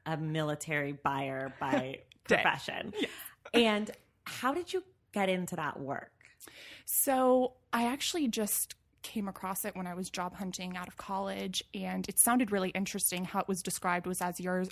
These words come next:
Speaker 2: a parts detective. And that's something I really like about my job is it's, you're given limited information and you have to figure out exactly what the customer is looking for. And so it's, you kinda go down the rabbit hole of figuring it out.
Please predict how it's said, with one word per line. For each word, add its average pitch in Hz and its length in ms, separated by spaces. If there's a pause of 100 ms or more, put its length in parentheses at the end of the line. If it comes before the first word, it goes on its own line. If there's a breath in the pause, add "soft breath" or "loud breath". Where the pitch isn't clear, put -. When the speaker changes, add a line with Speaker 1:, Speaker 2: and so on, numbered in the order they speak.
(180)
Speaker 2:
a 196 60
parts - 400
detective. 226 600 (120)
And 185 280 (460 loud breath)
that's 208 220
something 220 400
I 170 180
really 180 260
like 190 200
about 277 180
my 269 100
job 220 280
is 185 160
it's, - 340 (240 loud breath)
you're 220 100
given 190 380
limited 185 460
information 190 680
and 180 460 (120)
you 180 480
have - 300
to 190 200
figure 190 340
out 180 140
exactly 190 640 (160)
what 185 240 (720)
the 269 80
customer 226 400
is 214 100
looking 214 260
for. 254 320
And 214 200
so 208 140
it's, 190 140 (200)
you 208 200
kinda 208 200
go 202 100
down 196 160
the 185 80
rabbit 185 320
hole 190 460 (360 loud breath)
of 214 120
figuring 196 340
it 190 60
out. 185 320